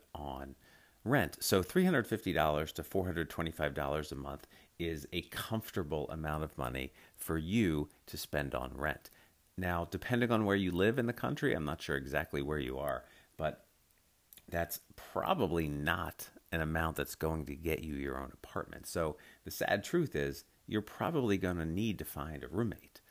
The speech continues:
There's a lot of ways you can do that. You can obviously post on Facebook. You can ask your network,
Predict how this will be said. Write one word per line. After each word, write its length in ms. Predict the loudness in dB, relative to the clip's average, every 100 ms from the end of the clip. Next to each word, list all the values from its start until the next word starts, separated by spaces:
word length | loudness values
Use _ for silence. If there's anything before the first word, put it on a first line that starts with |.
| -20 -20 -4
There's 180 | 0 2
a 60 |
lot 200 | 4 4
of 80 | 4
ways 300 | 2 0 -2
you 60 | -8
can 140 | -6
do 160 | -2 0
that. 200 | 0 0
You 60 |
can 220 | -6 -10 -12 -8
obviously 540 | -8 -8 -12 -12 -16 -20 _ _ _ _ -8
post 280 | -6 -4 -6
on 140 | -8
Facebook. 540 | 0 0 2 -2 -4
You 80 | -8
can 320 | -8 -8 -10 -10
ask 300 | 0 0 0
your 120 | 0 2
network, 560 | 2 4 4 2 -4